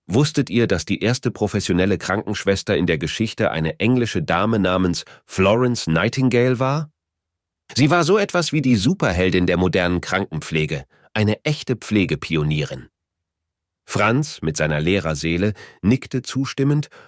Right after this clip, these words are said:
und ergänzte die Geschichtsstunde mit einer Reise zurück in seine eigenen wilden Jahre als Elektriker. „Als ich in eurem Alter war, Kinder“, begann er mit einem nostalgischen Funkeln in den Augen, „gab es noch keine Taschencomputer oder sprechenden Telefone,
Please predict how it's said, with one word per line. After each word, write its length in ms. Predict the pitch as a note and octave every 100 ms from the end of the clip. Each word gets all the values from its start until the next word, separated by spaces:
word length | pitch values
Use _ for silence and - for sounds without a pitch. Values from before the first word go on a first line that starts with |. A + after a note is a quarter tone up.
| -
und 120 | G2+
ergänzte 520 | F#2+ G#2 C3+ - B2+
die 100 | G#2+
Geschichtsstunde 800 | - - C#3 - - - B2+ B2
mit 160 | G#2 -
einer 240 | D#2 D2+
Reise 320 | D2+ G#2 G2+
zurück 420 | D#2 E2+ D2+ G#2+
in 120 | - D2+
seine 320 | D2 D2 -
eigenen 500 | F2+ F#2+ F#2+ E2 D2
wilden 300 | F2+ F2+ E2
Jahre 440 | D2 D2+ D2 D#2+
als 200 | D2+ D2+
Elektriker. 640 | D2+ D2+ - - - - - _ _ _ _ _ _ _ -
„Als 200 | A#2 A#2
ich 140 | A2+
in 80 | B2
eurem 300 | A2+ A#2 A2+
Alter 400 | A2 A#2 F2 D2+
war, 180 | D#2 D2
Kinder“, 480 | - E2 C#2+ C2 - _ _ _
begann 320 | F2 E2+ F#2
er 80 | E2
mit 160 | D#2 D2+
einem 200 | D#2+ D#2+
nostalgischen 760 | D#2 - - F#2 E2 D2+ D#2
Funkeln 480 | D2 - G2+ - C#2+
in 100 | B1+
den 160 | D2+ D2
Augen, 360 | D#2+ E2 D#2 - _ _ _ _
„gab 200 | G#2 G#2+
es 140 | B2 B2
noch 160 | A2
keine 300 | - G#2 F2+
Taschencomputer 1000 | - B2 - F#2 E2+ D#2+ G2 F#2 E2+ D2
oder 200 | C#2 C#2+
sprechenden 600 | - - G#2 - E2+ D#2+
Telefone, 680 | F2+ F2 E2 A2+ A2 F2